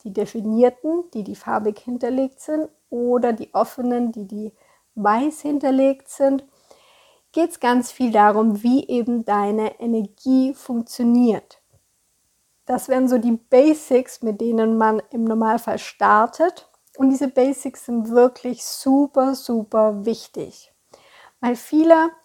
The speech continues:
und auch ich, ich zähle mich da rein, hüpfen relativ schnell weiter in die ganz tiefen Sachen, in die Planeten, die es noch gibt und die Pfeile und die Lebensaufgabe und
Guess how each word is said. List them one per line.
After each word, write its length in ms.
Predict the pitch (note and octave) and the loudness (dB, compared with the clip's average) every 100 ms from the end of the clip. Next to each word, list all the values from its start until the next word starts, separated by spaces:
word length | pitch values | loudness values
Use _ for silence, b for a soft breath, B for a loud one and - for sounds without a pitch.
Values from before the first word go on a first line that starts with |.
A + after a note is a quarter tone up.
| _ | _
und 220 | B3+ A3+ | -6 -4
auch 160 | G#3+ G#3+ - | -6 -10 -6
ich, 300 | C4+ C4+ - | -6 -6 -14
ich 160 | A3 | -16
zähle 200 | - A3 | -8 -6
mich 160 | A#3 B3 | -4 -4
da 140 | C#4 | -2
rein, 420 | B3+ A#3+ A#3+ B3 C4 _ | -2 0 0 -2 -6 _
hüpfen 500 | - D4 - - D4+ - - | -6 -6 -6 -8 -6 -6 -10
relativ 640 | B3+ A3+ B3 C#4+ D4+ E4+ - | -8 0 2 2 0 -6 -16
schnell 560 | - C4 A#3+ A#3+ A#3+ - _ - | -6 0 2 2 0 -6 _ -14
weiter 720 | G#3 G#3 G3 F#3+ - C4 D#4 C#4 | -2 0 0 -2 -4 -6 -4 -2
in 160 | B3+ | -2
die 160 | B3 A#3+ | -2 -2
ganz 420 | - - F4 - | -4 -4 -10 -14
tiefen 480 | - D#4 D#4+ - C4 | -6 -2 -2 -4 -10
Sachen, 400 | A#3+ A#3 - C4 | -8 -10 -12 -12
in 160 | D4+ | -6
die 120 | D4 C#4+ | -4 -6
Planeten, 760 | - C#4 C4+ C#4 C#4 C#4 C4 | -4 -2 0 2 0 -2 -6
die 120 | A#3 | -8
es 120 | A#3+ A3+ | -8 -12
noch 220 | G#3+ _ | -14 _
gibt 320 | - A#3+ - | -16 -14 -8
und 140 | C4 | -6
die 120 | B3+ C4 | -6 -10
Pfeile 920 | _ - - B3+ B3+ A#3 A3 G#3 - | _ -16 -4 0 2 2 2 0 -2
und 280 | A#3 A#3 | -4 -6
die 100 | C#4 | -6
Lebensaufgabe 1080 | C#4+ C4+ C#4 C4 - G#3+ A3 - G3+ G3 G3+ | -2 0 2 0 -2 -8 -8 -10 -8 -6 -6
und 400 | - B3+ C4+ _ | -6 -4 -6 _